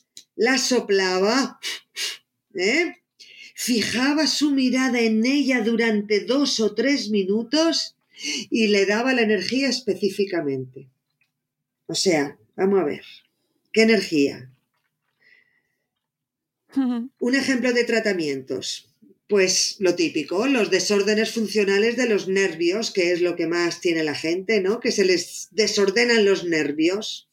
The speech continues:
Speaker 1: Parece ser que el nervio del dedo gordo del pie se le va al dedo gordo de la mano o algo así,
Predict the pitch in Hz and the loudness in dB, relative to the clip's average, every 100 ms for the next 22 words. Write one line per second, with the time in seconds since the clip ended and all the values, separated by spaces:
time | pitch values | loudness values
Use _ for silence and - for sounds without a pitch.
0 | _ _ _ - 190 202 208 214 208 190 | _ _ _ -2 0 0 0 0 0 0
1 | 196 202 220 214 214 220 214 208 214 214 | 0 0 0 0 0 2 2 2 2 2
2 | 214 214 254 254 220 190 180 202 202 202 | 0 0 -2 0 0 0 0 0 0 0
3 | 196 185 196 190 190 190 202 254 262 285 | 0 2 0 0 0 0 0 -2 0 0
4 | 233 190 180 180 - 311 254 | 0 0 -2 -4 -2 -2 -4